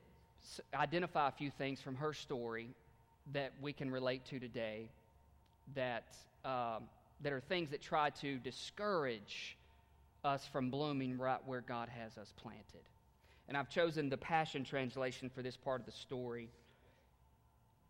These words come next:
So we're gonna look at, there are stones in our present, there are surprises in our path, there are stains in our past, all things that try to discourage us from blooming where we are. Let's look at the first one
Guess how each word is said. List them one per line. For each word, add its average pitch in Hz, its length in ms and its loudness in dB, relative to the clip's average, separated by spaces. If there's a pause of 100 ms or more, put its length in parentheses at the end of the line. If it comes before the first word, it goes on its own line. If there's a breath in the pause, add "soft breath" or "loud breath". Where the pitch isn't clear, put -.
(800)
So - 140 0
we're 156 60 2
gonna 151 160 2
look 160 180 4
at, 139 140 4 (400)
there 139 180 4
are 127 60 2
stones 175 480 4
in 143 80 2
our 127 80 6
present, 180 580 4
there 135 120 4
are 127 40 -2
surprises 143 640 2
in 135 100 2
our 113 80 2
path, 160 480 0 (180)
there 135 160 4
are 120 60 0
stains 160 540 -2
in 127 80 0
our 117 100 0
past, 160 680 0 (840)
all 165 200 10
things 143 420 0
that 123 160 0 (400)
try 147 180 6
to 131 60 4
discourage 127 540 -2
us 131 160 0
from 123 180 -2
blooming 127 340 0
where 120 140 0
we 113 160 -4
are. 113 280 -6 (760)
Let's - 200 -2
look 160 180 0
at - 80 -4
the 143 60 0
first 131 380 0
one 117 200 -6